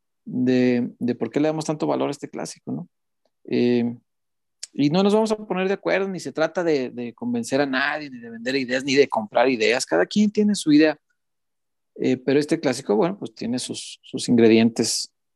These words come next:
especiales, ¿no? Tiene sus, sus cosas que lo hacen único, y además es el clásico más antiguo del fútbol mexicano. ¿Qué más le digo? El más antiguo. Ya, si había rivalidades de antes, pues ya ni existen esos equipos.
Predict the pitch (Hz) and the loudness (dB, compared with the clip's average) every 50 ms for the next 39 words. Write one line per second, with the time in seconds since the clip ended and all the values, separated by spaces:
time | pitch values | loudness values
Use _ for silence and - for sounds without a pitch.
0 | _ _ _ _ - - - - - 110 - 165 196 208 175 135 120 120 123 - | _ _ _ _ -10 -8 -4 -4 -2 2 2 4 4 4 4 2 2 -2 -4 -6
1 | - 123 123 120 - - - - - - - _ _ _ - - - - - 120 | -8 -8 -8 -8 -8 -10 -12 -12 -12 -14 -16 _ _ _ -14 -14 -10 -4 -2 0
2 | 113 123 147 143 - - 113 113 113 110 110 - - 131 120 113 107 113 _ _ | 2 2 2 2 4 4 6 6 6 4 2 2 2 2 2 2 0 -4 _ _
3 | _ - 135 147 156 165 160 160 - 202 208 _ _ _ _ _ _ _ _ _ | _ 0 2 4 4 4 2 0 -2 -4 -4 _ _ _ _ _ _ _ _ _
4 | - - 127 127 120 117 117 123 127 139 135 - 139 - - 151 139 127 120 - | -4 0 2 4 4 4 4 4 4 4 2 0 -2 0 2 2 2 2 0 -2
5 | - - - - 131 135 131 139 - 139 139 143 127 135 131 127 - 151 151 151 | -6 -8 -4 -4 -2 -2 -2 -4 -4 -4 -4 -2 -2 -4 -4 -2 -2 0 2 2
6 | 139 131 123 - 147 143 151 147 147 147 143 147 - - 233 277 277 - _ _ | 2 0 0 -2 0 0 0 0 0 -2 -4 -6 -4 -4 -4 -4 -4 -14 _ _
7 | _ _ _ _ _ _ _ _ _ _ _ _ _ _ _ _ _ - - 117 | _ _ _ _ _ _ _ _ _ _ _ _ _ _ _ _ _ -20 -20 -18
8 | 113 - 131 131 139 139 135 135 131 123 127 156 175 175 156 _ _ _ _ _ | -12 -10 -8 -6 -6 -6 -4 -2 -2 0 0 0 0 -2 -8 _ _ _ _ _
9 | _ _ _ _ _ _ - - 117 117 127 156 170 175 - - 208 254 269 226 | _ _ _ _ _ _ -14 -10 -6 -4 -4 -2 -2 -4 -2 0 0 0 0 -2
10 | - _ _ _ _ _ - - - - - - - - 123 123 127 127 117 - | -4 _ _ _ _ _ -20 -20 -20 -20 -18 -14 -10 -8 -6 -6 -6 -6 -8 -12
11 | _ - - - - - - 123 117 113 113 131 151 165 175 165 156 135 131 139 | _ -20 -20 -18 -12 -6 0 2 4 4 4 4 4 6 6 4 4 4 4 4
12 | 160 170 156 160 165 165 170 196 185 - - 120 127 131 147 143 127 123 160 170 | 2 2 0 -2 -4 -4 -8 -10 -12 -10 -10 -8 -6 -4 -6 -6 -6 -6 -8 -8
13 | - - 151 156 151 151 - - - 196 - - 175 170 - | -4 -4 -2 -2 -2 -2 -4 -4 -6 -6 -4 -4 -6 -6 -6